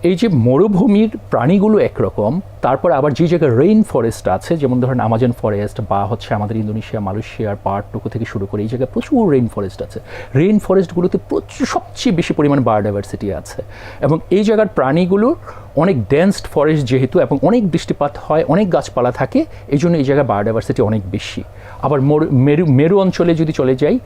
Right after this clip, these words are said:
সেই জায়গার বায়োডাইভার্সিটিগুলো ওই জায়গার পরিবেশের সাথে খাপ খাওয়ানোর জন্য তাদের শরীরটুকু ওইভাবে অ্যাডাপ্ট করেছে। আবার আমরা যে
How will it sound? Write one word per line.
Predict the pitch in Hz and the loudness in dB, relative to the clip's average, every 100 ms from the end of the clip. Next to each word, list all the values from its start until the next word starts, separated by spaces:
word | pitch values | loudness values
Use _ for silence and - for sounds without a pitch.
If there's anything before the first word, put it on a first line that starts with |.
| - - | -10 -10
সেই | - 202 | -2 2
জায়গার | 175 160 | 4 4
বায়োডাইভার্সিটিগুলো | 147 120 131 127 135 147 156 160 226 - - - | 4 2 2 2 0 -2 0 0 0 -2 -12 -2
ওই | 170 226 | 0 2
জায়গার | 226 220 196 214 | 4 2 4 2
পরিবেশের | 220 151 151 160 | 2 0 2 0
সাথে | - 147 - | 0 -2 -4
খাপ | - 143 | -6 -8
খাওয়ানোর | - 147 139 143 147 135 | -4 0 2 2 2 2
জন্য | 127 117 147 | 2 2 0
তাদের | - 107 131 | -2 -2 -4
শরীরটুকু | - 127 147 - - | 0 2 2 0 0
ওইভাবে | 165 117 131 226 - - - | 0 0 0 -2 -6 -14 -4
অ্যাডাপ্ট | 123 113 - | -2 -2 -2
করেছে। | - 92 - - - - - - - | -4 -4 -6 -8 -10 -16 -16 -10 -4
আবার | 139 165 170 | 0 2 2
আমরা | 147 165 190 202 | 2 2 2 2
যে | 196 | 0